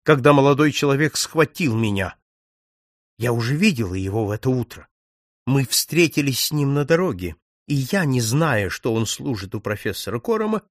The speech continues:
спросила его, где последний живёт. "Так, так!" воскликнул Холмс.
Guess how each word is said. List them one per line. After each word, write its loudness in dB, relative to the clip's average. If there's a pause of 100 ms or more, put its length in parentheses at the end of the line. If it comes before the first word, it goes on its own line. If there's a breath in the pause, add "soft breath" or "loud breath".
(160)
спросила 4
его, 2
где 0
последний -2
живёт. -4 (1120)
"Так, 0
так!" 2
воскликнул -2
Холмс. 0